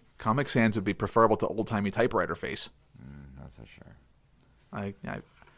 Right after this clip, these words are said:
Speaker 1: I'm not a big fan of Comic Sans either.
Speaker 2: It's
Speaker 1: No, not a good, not,
Speaker 2: garbage.
Speaker 1: not, not a,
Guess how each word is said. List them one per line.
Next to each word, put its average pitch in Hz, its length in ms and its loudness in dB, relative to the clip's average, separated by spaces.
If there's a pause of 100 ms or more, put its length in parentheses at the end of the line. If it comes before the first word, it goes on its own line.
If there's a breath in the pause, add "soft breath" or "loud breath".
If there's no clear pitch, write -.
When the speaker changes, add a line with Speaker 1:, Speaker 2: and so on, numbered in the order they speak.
(420 soft breath)
Speaker 1:
I'm 101 100 -4
not 98 140 4
a - 20 2
big 87 140 -2
fan 73 160 -6
of 69 80 -8
Comic - 260 -10
Sans - 260 -10
either. - 240 -12 (460)
Speaker 2:
It's 98 280 -8 (720)
Speaker 1:
No, 82 200 -8 (260)
not 101 120 2
a 101 60 2
good, 87 180 -4
not, 110 160 0
Speaker 2:
garbage. - 20 -10
Speaker 1:
not, 104 180 2
not 107 200 4
a, 104 140 2